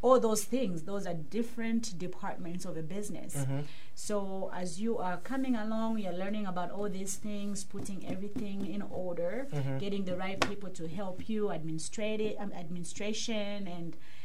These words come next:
Speaker 1: things like that, supervisors. So, you know, we see ourselves.
Speaker 2: Yeah.
Speaker 1: The latter days are better.
Speaker 2: Right, right,
Speaker 1: <laughs>
Speaker 2: right. Absolutely,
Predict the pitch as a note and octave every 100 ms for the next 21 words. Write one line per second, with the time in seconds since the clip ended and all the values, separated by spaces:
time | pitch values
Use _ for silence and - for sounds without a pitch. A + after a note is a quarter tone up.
0 | - - E4 D#4+ A3+ E3+ E3+ F3+ D#3+ D#3+
1 | - - D#3 G#3+ A3 A3+ G3+ G#3+ G#3 G3+
2 | - A3+ G#3 G3+ G3+ - - - - -
3 | - A#3+ A3 G3 G3 A#3 A#3 - A#3+ A#3
4 | A3 - - - - - - - - -
5 | F3 F3+ G3+ G3+ F#3 - C#3+ C3+ B2 -
6 | - - - G#3+ A3+ B3 A#3+ A#3 A3+ G#3
7 | G3+ G#3 G3+ - D#3+ D#3+ E3 D#4+ E4+ D#4+
8 | D#3 - - - G4 F#3 F3 E3+ E3+ E3
9 | D#3+ C#3